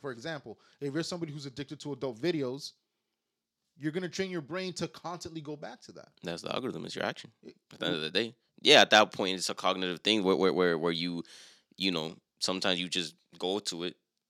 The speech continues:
Speaker 2: as people, as you and me that were ex-porn stars. You know how many times I've watched porn and I've masturbated and I just looked, I took a deep breath and it kind of was like, "Okay, I'm back who me. I'm back, I'm back to who I am."
Speaker 1: Yeah.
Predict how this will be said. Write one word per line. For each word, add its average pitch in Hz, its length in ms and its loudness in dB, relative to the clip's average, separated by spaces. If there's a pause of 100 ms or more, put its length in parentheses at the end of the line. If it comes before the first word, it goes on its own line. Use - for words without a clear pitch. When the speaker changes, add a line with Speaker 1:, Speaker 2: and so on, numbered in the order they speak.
Speaker 2:
as 90 140 2
people, 87 440 -4
as 90 220 2
you 98 220 0
and 98 100 0
me 110 140 2
that 95 140 2
were 92 220 2
ex-porn 101 500 0
stars. 87 340 0 (280)
You - 60 -6
know 143 60 6
how 143 60 4
many 113 80 4
times 104 420 2 (320)
I've 95 300 2
watched 90 320 0
porn 90 320 -2
and 90 140 0
I've 87 100 -2
masturbated 87 600 0 (120)
and 87 300 0 (100)
I 90 160 4
just 87 240 -4
looked, 92 320 -4 (500)
I 113 120 4
took 151 240 2
a 131 60 0
deep 101 280 -4
breath 104 400 -2 (840)
and 104 140 -2
it 101 80 -4
kind 107 220 -2
of 104 80 -6
was 98 160 -4
like, 90 120 -2
"Okay, 90 200 -8
I'm 87 140 -8
back 85 180 -4
who 87 100 -16
me. 82 220 -12 (280)
I'm 90 120 -2
back, 92 160 4 (100)
I'm 98 120 -2
back 92 160 2
to 87 180 -4 (100)
who 92 80 -6
I 82 120 -4
am." 85 220 -12
Speaker 1:
Yeah. 117 280 -2